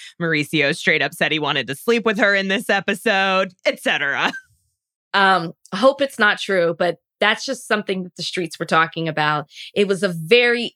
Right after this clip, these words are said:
Speaker 2: odd conversation, and P K don't wanna see it again. Stop. Stop trying to be down. Stop trying to be cool.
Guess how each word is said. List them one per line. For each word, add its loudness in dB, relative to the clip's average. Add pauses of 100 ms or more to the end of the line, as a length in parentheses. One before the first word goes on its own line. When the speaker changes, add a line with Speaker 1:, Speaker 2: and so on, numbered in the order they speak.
Speaker 2:
odd 0
conversation, -4
and -4
P -8
K 0 (140)
don't 0
wanna 0
see -6
it 0
again. -6
Stop. 0
Stop 2
trying -2
to -4
be -4
down. 0
Stop -4
trying -4
to -6
be -4
cool. -6